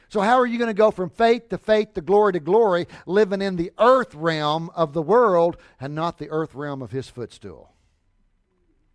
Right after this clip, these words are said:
How are you gonna be able to operate in the fullness of his glory? Amen? Amen? What does he say? "Let your kingdom come, let your will be done," where?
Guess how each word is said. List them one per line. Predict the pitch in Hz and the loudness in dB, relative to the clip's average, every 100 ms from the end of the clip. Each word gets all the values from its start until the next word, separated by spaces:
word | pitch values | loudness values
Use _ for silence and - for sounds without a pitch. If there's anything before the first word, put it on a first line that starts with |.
| _ _ _ _ _ _ _ _ _ _ _ _ _ _ _ _ | _ _ _ _ _ _ _ _ _ _ _ _ _ _ _ _
How | 160 | -6
are | 208 | -6
you | 190 | -6
gonna | 190 196 | -6 -6
be | 185 | 0
able | 196 160 | 0 -2
to | |
operate | - 165 180 151 147 | -6 -8 -8 -6 -8
in | 131 | -8
the | 123 | -14
fullness | - 170 165 147 - _ - - | -8 -6 -6 -10 -14 _ -12 -4
of | 156 | -2
his | 139 151 | -2 -8
glory? | 107 135 156 160 120 90 80 _ _ _ _ _ | -10 -6 -4 -4 -6 -10 -18 _ _ _ _ _
Amen? | 151 156 170 196 220 - _ _ _ _ _ _ _ _ _ _ _ _ _ _ _ _ _ _ _ _ - | -6 -4 -2 -4 -6 -14 _ _ _ _ _ _ _ _ _ _ _ _ _ _ _ _ _ _ _ _ -6
Amen? | 175 180 190 247 247 _ _ _ _ | -2 0 -2 -4 -10 _ _ _ _
What | 220 | -2
does | 226 | -2
he | 220 | -2
say? | 247 175 | 0 0
"Let | 165 214 208 | 2 0 0
your | 214 220 | 0 0
kingdom | - 233 254 262 247 | -2 -6 -4 -4 -4
come, | 202 196 202 - - | -4 -2 -4 -8 -14
let | - 208 208 | 0 0 0
your | 202 | -2
will | 180 196 254 | 2 4 4
be | 254 220 | 2 0
done," | 196 196 202 208 - _ _ | 0 0 -2 -6 -14 _ _
where? | - 202 147 87 - | -4 -2 -2 -4 -16